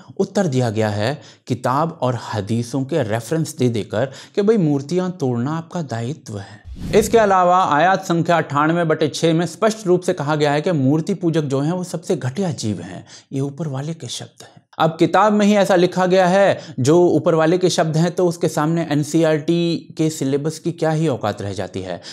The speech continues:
प्रश्न इतना सा है, और अगर आप सवाल उठा दोगे इन चीज़ों पर, उत्तर देने की बजाय लोग आपको नफरती कहकर भाग जाएंगे।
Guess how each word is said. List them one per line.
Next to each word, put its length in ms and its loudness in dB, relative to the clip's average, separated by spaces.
प्रश्न 260 0
इतना 280 0
सा 160 -2
है, 280 -4
और 440 0
अगर 400 2
आप 520 0
सवाल 420 0
उठा 260 -2
दोगे 320 0
इन 220 0
चीज़ों 260 4
पर, 240 2
उत्तर 440 2
देने 220 4
की 120 0
बजाय 420 4
लोग 220 4
आपको 240 -2
नफरती 440 -2
कहकर 340 -2
भाग 300 -4
जाएंगे। 400 -14